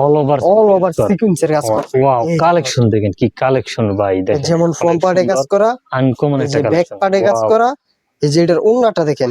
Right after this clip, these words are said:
Speaker 2: এটা ওড়না তার বেশ সুন্দর কাজ করা।
Speaker 1: ওড়নাটা অনেক সুন্দর কাজ করা, হ্যাঁ। এটা, এটা প্রাইসটা
Speaker 2: এই যে
Speaker 1: পড়তেছে এই যে
Speaker 2: এটা প্রাইসটা হচ্ছে মাত্র নয়শো টাকা।
Speaker 1: মাত্র নয়শো টাকা। এগুলো নিয়ে অনায়াসে তেরোশো, চোদ্দশো টাকা বিক্রি করতে পারবেন।
Speaker 2: ইনশাআল্লাহ ভাই,
Speaker 1: আরেকটা কথা
Speaker 2: চোদ্দশো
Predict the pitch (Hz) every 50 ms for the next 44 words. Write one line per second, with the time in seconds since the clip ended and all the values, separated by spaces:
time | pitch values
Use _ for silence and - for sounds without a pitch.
0 | 131 131 131 160 170 196 208 208 202 - 202 175 151 143 220 214 165 - - 190
1 | 190 180 175 151 147 139 - - - 147 123 113 127 123 123 127 120 - 127 123
2 | 120 110 - - - 120 120 120 117 110 110 98 - - 107 117 147 147 147 131
3 | - 147 147 143 127 - 135 120 139 139 117 - - 147 123 131 131 131 127 143
4 | 120 120 147 135 127 127 131 - _ - 165 180 185 - 185 196 185 - - 208
5 | 190 196 170 - 190 180 180 180 - 196 185 185 180 175 - 160 135 135 123 120
6 | 117 _ _ - 120 123 131 131 127 - - 147 139 131 127 131 135 127 107 -
7 | 113 107 107 101 110 101 - - - _ - 135 135 135 147 147 147 143 151 151
8 | 139 131 139 151 151 131 - 143 123 - - 131 127 147 139 - 143 113 - 135
9 | 123 117 147 139 - 151 131 135 120 123 113 117 107 - - 117 117 107 98 -
10 | 107 101 104 107 107 - 208 208 202 170 170 156 139 - - 175 - 165 156 165
11 | 151 151 143 160 156